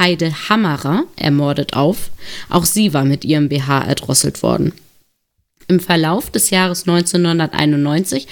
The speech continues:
wurden noch fünf weitere Frauen, allesamt Prostituierte,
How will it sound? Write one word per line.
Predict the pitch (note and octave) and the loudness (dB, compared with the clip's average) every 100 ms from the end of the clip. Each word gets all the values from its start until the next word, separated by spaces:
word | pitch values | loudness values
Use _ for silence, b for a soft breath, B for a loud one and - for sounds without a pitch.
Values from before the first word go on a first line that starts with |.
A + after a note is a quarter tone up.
| B B B | B B B
wurden | F#3 G3 G3 | -2 0 2
noch | F#3 F3+ - | 2 0 -4
fünf | - - B3 D4 | -12 -2 0 0
weitere | F3 F#3 A#3+ A#3+ A#3+ | 0 -2 -2 -2 -4
Frauen, | - G3 G#3 B3+ D4+ | -2 0 0 2 0
allesamt | - G#3 A3+ A3+ G3+ G#3+ G#3+ - | 0 0 0 0 0 0 -2 -6
Prostituierte, | - G3 - F3 - F3 G3 C4+ D4+ | -2 0 0 -2 -2 0 0 2 0